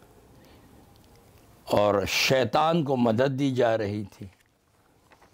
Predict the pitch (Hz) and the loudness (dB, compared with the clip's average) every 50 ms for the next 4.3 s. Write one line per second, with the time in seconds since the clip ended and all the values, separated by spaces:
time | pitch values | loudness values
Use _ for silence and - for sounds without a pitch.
0 | - - _ _ _ _ _ - - - - _ _ - - - - - - - | -20 -20 _ _ _ _ _ -20 -20 -20 -20 _ _ -20 -20 -20 -20 -20 -20 -20
1 | _ _ - _ _ _ _ _ _ _ _ _ _ - _ _ - - - - | _ _ -20 _ _ _ _ _ _ _ _ _ _ -20 _ _ -20 -20 -20 -20
2 | - - - - - - - - - - - - - - 120 127 123 123 131 147 | -20 -20 -20 -20 -20 -20 -20 -20 -20 -20 -20 -10 -2 0 2 2 4 4 2 2
3 | 170 175 170 165 151 135 131 123 113 - - - 110 87 95 101 101 104 113 117 | 2 2 2 2 2 2 2 2 0 0 -2 -2 0 2 2 2 2 2 2 0
4 | 113 101 - 110 104 95 | 0 -2 -6 -8 -8 -8